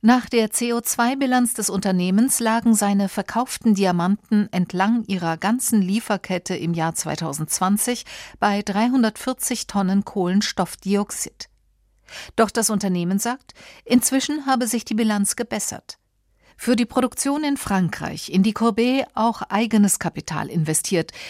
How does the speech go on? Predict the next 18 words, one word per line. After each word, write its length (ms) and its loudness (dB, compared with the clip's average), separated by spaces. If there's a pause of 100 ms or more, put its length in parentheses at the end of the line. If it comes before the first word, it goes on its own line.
(120)
strebt 380 0
das 140 0
Unternehmen 560 4
das 220 -2
Ziel 260 0
von 300 -4
zwanzig 540 -2
Kilogramm 540 -2
C 220 -2
O 80 0
zwei 400 -2
für 240 -4
einen 260 2
Diamanten 540 -2
mit 180 0
einem 300 -4
Karat 480 -4
an. 240 -8